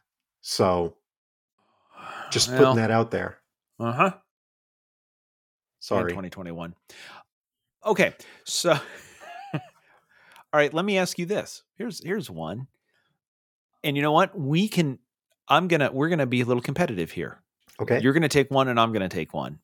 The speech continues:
Speaker 2: I'm
Speaker 1: Okay.
Speaker 2: go-, I'm gonna throw this out. I'm gonna let you take the one that you want.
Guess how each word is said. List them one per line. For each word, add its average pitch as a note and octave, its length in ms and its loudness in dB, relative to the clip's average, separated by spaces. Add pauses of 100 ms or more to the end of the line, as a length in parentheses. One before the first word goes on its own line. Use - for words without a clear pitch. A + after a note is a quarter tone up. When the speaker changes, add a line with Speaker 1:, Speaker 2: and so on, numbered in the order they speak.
(140)
Speaker 2:
I'm D3+ 220 6
Speaker 1:
Okay. E3+ 120 6
Speaker 2:
go-, - 60 2
I'm F#3+ 180 4
gonna F3 180 4
throw C#3+ 200 6
this C#3 200 0
out. A#2+ 220 6
I'm C3 140 0
gonna D3 160 4
let C#3 180 2
you B2+ 100 0
take A#2+ 200 0
the A#2+ 80 2
one A2+ 180 2
that G#2 120 -2
you G#2+ 180 -4
want. E2+ 380 -6